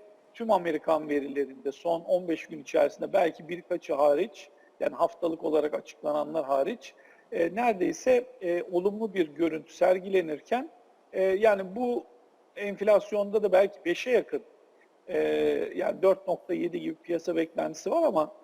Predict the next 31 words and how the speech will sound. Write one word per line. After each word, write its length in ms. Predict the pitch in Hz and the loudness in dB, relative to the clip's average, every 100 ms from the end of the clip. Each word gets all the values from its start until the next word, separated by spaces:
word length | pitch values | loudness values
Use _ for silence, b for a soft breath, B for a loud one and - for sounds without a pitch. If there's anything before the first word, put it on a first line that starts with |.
| B B | B B
e, 160 | - 160 | -14 -4
beşe 260 | 170 - 277 | -4 0 2
yakın 380 | 220 196 226 | 2 2 -4
bir 320 | 190 214 - - | -4 -6 -8 -12
enflasyonla 800 | 180 175 185 196 180 226 220 190 | -10 -10 -2 0 0 -6 -4 -2
da 100 | 233 | -2
karşı 340 | - 185 175 - | 2 0 0 -2
karşıya 360 | 175 - 233 | -2 0 -4
kalabiliriz. 720 | 202 190 185 180 165 170 240 - b b - | 2 4 4 2 -4 -4 -10 -18 b b -4
Ya 120 | - | -4
bizim 240 | 151 185 214 | -4 -4 2
beklentimiz 640 | 202 202 220 202 214 208 | 2 2 0 0 -6 -2
de 60 | 196 | 2
açıkçası 560 | 185 - - 196 302 | 2 -2 -10 -10 -8
bu 100 | 254 | -2
yönde, 280 | 240 175 147 | 0 0 2
yani 200 | 147 147 | 0 0
güçlü 400 | 143 170 - 220 | -2 -12 -10 -10
bir 140 | 175 156 | -8 -4
veri 220 | 143 135 | -4 -2
bekliyoruz. 640 | 135 - 135 165 269 - b b b - | -6 -6 -6 -6 -6 -10 b b b 0
Ama, 420 | 254 277 294 - - - - | 2 4 2 -2 -20 -20 -6
e, 80 | 202 196 196 196 196 190 - - - | 2 4 6 4 4 2 0 -10 -20
ş-, 240 | - - - | -18 -18 -18
şöyle 360 | - 220 269 269 | -2 4 6 4
enteresan 600 | 226 214 190 170 175 156 | 2 2 2 2 -2 -2
bir 80 | 139 | -8
durum 220 | 151 139 143 | -8 -10 -8
var. 140 | 202 175 | -8 -4
Ne 80 | 220 | -4
kadar 540 | 294 247 220 220 - | 0 4 4 2 -10